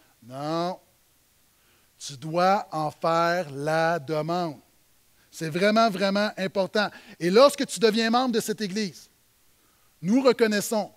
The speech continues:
que tu es un ambassadeur pour Christ, que tu représentes Jésus, que tu es un membre. Et en passant, moi, là, j'ai, j'ai, j'ai été toujours réticent à parler de membres d'église. Pourquoi ?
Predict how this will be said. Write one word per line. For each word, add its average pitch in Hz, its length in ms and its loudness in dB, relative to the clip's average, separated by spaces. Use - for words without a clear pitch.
que - 60 -20
tu 143 120 -14
es 151 120 -8
un 170 80 -2
ambassadeur 226 560 0
pour 220 160 -8
Christ, 233 420 -6
que - 100 -14
tu - 160 -14
représentes 220 500 0
Jésus, 208 280 -4
que 208 60 -2
tu 254 140 0
es 254 100 0
un 214 100 6
membre. 226 280 2
Et 233 80 4
en 330 120 6
passant, 277 640 4
moi, 311 120 0
là, 269 120 6
j'ai, 190 200 -6
j'ai, 180 300 -8
j'ai 151 160 -8
été 233 200 -6
toujours 302 360 -4
réticent - 300 -6
à 247 120 -2
parler 190 260 -2
de 170 120 0
membres 170 580 -4
d'église. 143 480 -12
Pourquoi ? 247 480 -2